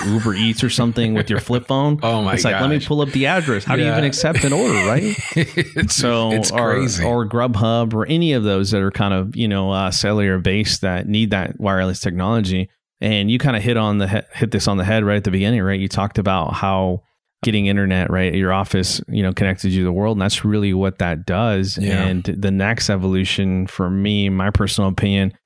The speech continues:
Speaker 1: I feel like we're gonna see a whole new wave of new businesses that are gonna emerge out of this new technology because, you know,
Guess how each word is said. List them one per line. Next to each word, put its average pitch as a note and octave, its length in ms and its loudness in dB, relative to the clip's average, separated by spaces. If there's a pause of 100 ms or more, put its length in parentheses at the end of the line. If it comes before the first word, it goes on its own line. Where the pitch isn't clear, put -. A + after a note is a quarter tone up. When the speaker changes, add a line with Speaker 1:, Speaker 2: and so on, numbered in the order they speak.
(140)
Speaker 1:
I G2 80 0
feel A2+ 160 0
like G2+ 100 2
we're G2+ 120 0
gonna G2+ 140 2
see G#2 260 0
a F#2+ 80 0
whole G2+ 440 -2
new G2+ 240 2
wave F#2+ 440 2
of F#2+ 80 0
new F#2 180 2
businesses F#2 600 0
that F#2 100 2
are F#2 80 2
gonna F2+ 160 0
emerge G2 420 0
out F#2 140 0
of F2+ 280 -2
this F#2+ 240 -2
new G2 120 2
technology G2 760 0 (380)
because, G2 540 0
you - 100 -4
know, G2+ 300 0